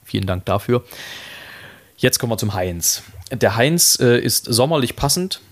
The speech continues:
und heißt Der Strohhut. Heinz Erhardt übrigens, ich hab's, glaub ich, schon mal erwähnt, äh, hat in Leipzig studiert, Komposition und ich glaube auch Klavier und in einer Musikalienhandlung in Leipzig, äh, eine Ausbildung zum Musikalienhändler gemacht. Das, äh,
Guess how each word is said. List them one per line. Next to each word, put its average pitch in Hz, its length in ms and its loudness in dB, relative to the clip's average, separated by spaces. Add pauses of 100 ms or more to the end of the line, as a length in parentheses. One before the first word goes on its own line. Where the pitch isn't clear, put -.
(800)
und 113 180 0
heißt 104 400 2 (380)
Der 104 260 4
Strohhut. 104 580 -2 (140)
Heinz 113 160 0
Erhardt 127 220 0
übrigens, 127 380 0
ich - 140 -4
hab's, - 160 0
glaub 101 120 0
ich, 101 100 -2
schon 131 140 2
mal 143 160 4
erwähnt, 110 500 2
äh, 107 280 2
hat 113 180 0
in 104 80 -2
Leipzig 139 400 0
studiert, 131 460 0
Komposition 117 560 0
und 110 60 0
ich 101 60 -4
glaube 113 240 2
auch - 120 -4
Klavier 117 400 2 (580)
und 127 300 4
in 120 200 2
einer 117 220 2
Musikalienhandlung 139 960 2
in 117 80 0
Leipzig, 107 720 -2
äh, 104 180 0
eine 104 220 2
Ausbildung 110 460 2
zum 117 160 -2
Musikalienhändler 117 760 -2
gemacht. 87 400 -6 (220)
Das, - 300 -6
äh, 120 440 0